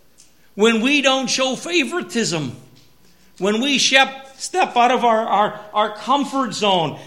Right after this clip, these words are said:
and, and, and share the gospel,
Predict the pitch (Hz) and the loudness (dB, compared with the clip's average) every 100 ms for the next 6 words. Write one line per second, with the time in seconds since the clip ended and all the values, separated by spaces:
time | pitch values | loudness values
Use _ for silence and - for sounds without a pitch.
0 | - 247 240 247 226 226 202 - 240 269 | 2 2 6 4 4 0 0 -2 2 4
1 | 262 233 196 233 269 - - 233 180 - | 2 0 -2 2 2 2 -2 0 0 -2
2 | - - | -16 -20